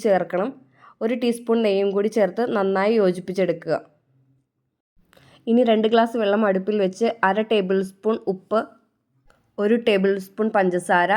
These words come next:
രണ്ട് ടേബിൾ സ്പൂൺ വെളിച്ചെണ്ണ ചേർത്ത് നന്നായി തിളപ്പിച്ചെടുക്കുക. ഒന്നര ഗ്ലാസ് വറുത്ത അരിപ്പൊടിയിലേക്ക് നേരത്തെ ചൂടാക്കി വെച്ചിരിക്കുന്ന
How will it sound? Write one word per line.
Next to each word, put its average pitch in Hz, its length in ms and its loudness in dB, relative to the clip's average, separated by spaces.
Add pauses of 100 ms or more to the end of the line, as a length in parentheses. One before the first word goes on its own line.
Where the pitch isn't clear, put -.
(160)
രണ്ട് 220 280 -2
ടേബിൾ 190 300 -2
സ്പൂൺ 208 260 -6
വെളിച്ചെണ്ണ 190 460 -2
ചേർത്ത് 190 320 -4
നന്നായി 180 400 -2
തിളപ്പിച്ചെടുക്കുക. 170 840 -4 (1400)
ഒന്നര 214 320 2
ഗ്ലാസ് 226 280 2
വറുത്ത 190 260 -2 (120)
അരിപ്പൊടിയിലേക്ക് 190 840 -4 (180)
നേരത്തെ 190 400 -2
ചൂടാക്കി 196 440 -4
വെച്ചിരിക്കുന്ന 185 440 -6